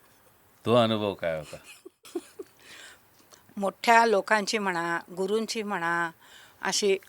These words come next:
Speaker 2: काही बी झाली तर आपण बोलायला नको होतं, ते मला माहीत नाही. पण एकदा आईंची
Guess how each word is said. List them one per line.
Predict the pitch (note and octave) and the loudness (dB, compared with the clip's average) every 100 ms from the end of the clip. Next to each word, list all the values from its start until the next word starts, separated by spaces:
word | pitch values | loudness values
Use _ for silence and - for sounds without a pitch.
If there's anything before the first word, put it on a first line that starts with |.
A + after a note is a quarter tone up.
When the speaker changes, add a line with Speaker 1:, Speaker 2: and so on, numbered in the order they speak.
| - - - - - | -20 -20 -20 -20 0
Speaker 2:
काही | G#3 G#3 | 4 4
बी | A3+ | 2
झाली | G3 F#3 F#3+ | 0 0 2
तर | F#3+ | 0
आपण | F#3 G3 | 0 -4
बोलायला | F3 F3+ F3 G3 | -2 0 2 0
नको | G3+ F#3 G#3 | -2 -4 -4
होतं, | G3 F#3 - | -4 -6 -6
ते | G3 | -6
मला | F#3+ F#3+ F#3+ - | -4 -4 -6 -8
माहीत | F#3+ F#3+ G#3+ | -4 -4 -4
नाही. | F#3 E3+ G#3 C4 _ - - - - - | -8 -8 -8 -12 _ -20 -20 -20 -20 -8
पण | G3 | -4
एकदा | F3 G3+ G3+ - - | 0 0 0 -4 -6
आईंची | G#3 G#3 G3+ A#3+ | -2 -2 -2 -4